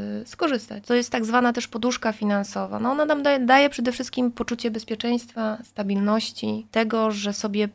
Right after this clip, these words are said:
poradzimy. Też w momencie, w którym, nie wiem, stracimy pracę, albo w innym momencie, w takim, w którym będziemy chcieli zmienić pracę i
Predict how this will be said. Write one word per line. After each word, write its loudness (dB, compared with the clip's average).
poradzimy. 0
Też -2
w -8
momencie, 2
w -14
którym, 0
nie 2
wiem, -6
stracimy -2
pracę, -2
albo 0
w 0
innym 6
momencie, 2
w -14
takim, 0
w -4
którym 2
będziemy 4
chcieli -2
zmienić 4
pracę -2
i -2